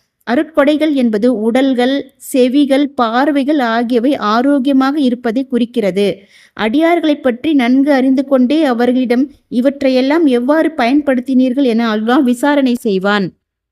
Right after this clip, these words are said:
இதையே ஒரு வசனத்தில், "நிச்சயமாக செவி, பார்வை, உள்ளம் ஆகிய ஒவ்வொன்று குறித்தும் உங்களிடம் விசாரிக்கப்படும்" என்று அல்லாஹ் குறிப்பிடுகின்றான் என்றார்கள்.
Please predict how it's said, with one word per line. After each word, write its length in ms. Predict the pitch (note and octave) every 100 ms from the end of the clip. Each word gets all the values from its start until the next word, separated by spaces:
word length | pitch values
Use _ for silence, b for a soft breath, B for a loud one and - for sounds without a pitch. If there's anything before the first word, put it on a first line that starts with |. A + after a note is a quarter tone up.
| _ _
இதையே 420 | C4 C#4 D4+ D4
ஒரு 280 | D#4 C#4 A#3+
வசனத்தில், 720 | A3+ B3+ E4 D4 C#4 A#3 D4
"நிச்சயமாக 720 | - C4 C4+ - D#4 C#4+ C#4 D#4
செவி, 480 | D4 C4+ C4+ C#4
பார்வை, 540 | D4+ C#4+ B3+ C4+ C4 D4
உள்ளம் 480 | C4 C4 C#4 D#4 C#4
ஆகிய 420 | A#3+ A#3+ A#3+ A3+
ஒவ்வொன்று 560 | A#3 B3 C4+ E4 D4+ D4+
குறித்தும் 380 | D#4 D4+ E4+ D#4
உங்களிடம் 440 | C4+ B3 A#3+ C#4
விசாரிக்கப்படும்" 840 | B3+ B3+ C#4 C#4 B3+ B3 A3+ B3+
என்று 300 | C4 A#3 A#3
அல்லாஹ் 420 | B3 A3+ A#3+ B3+ D4
குறிப்பிடுகின்றான் 840 | C#4 C4+ C4+ A3+ A3+ A3+ A3+ C4
என்றார்கள். 640 | B3 A3+ A3 G#3+ G3 -